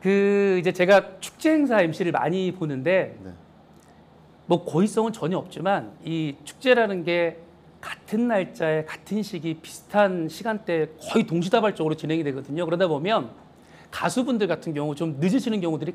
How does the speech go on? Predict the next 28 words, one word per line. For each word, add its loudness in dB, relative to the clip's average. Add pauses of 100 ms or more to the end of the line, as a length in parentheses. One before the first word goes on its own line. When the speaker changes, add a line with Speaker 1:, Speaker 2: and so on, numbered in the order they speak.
Speaker 1:
간헐적으로 4
있으세요. -8
뭐 -4
고의성은 0
전혀 -2
없습니다. -8 (200)
Speaker 2:
네. -12 (500)
Speaker 1:
예를 6
들어 4 (340)
제가 2
이천, -2
그러니까 -2
작년에 2
기준으로 -2
했을 -4
때 -2 (220)
축제 -4
현장에서 0
가장 -2
많이 4
만났던 -2
가수분이 -6 (320)
예를 0
들면 -8
장민호 2
가수님이세요. -6 (260)
Speaker 2:
네. -6 (180)
Speaker 1:
뭐 -4